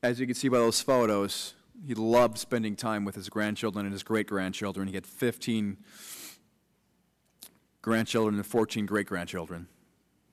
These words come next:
But he was a man that was physically and psychologically scarred from Korea. And early on,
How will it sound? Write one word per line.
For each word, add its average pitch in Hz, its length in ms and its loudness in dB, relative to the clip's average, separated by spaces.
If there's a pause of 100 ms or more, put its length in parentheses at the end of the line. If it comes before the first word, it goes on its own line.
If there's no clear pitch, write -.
(2250)
But 110 160 2
he 156 100 4
was 160 140 6
a 160 60 4
man 139 260 4
that 131 100 2
was 113 160 4
physically 147 540 2
and 107 100 -2
psychologically 110 760 0
scarred 101 420 0
from 90 140 -10
Korea. 82 400 -8 (1300)
And 107 100 -6
early 127 320 4
on, 104 400 0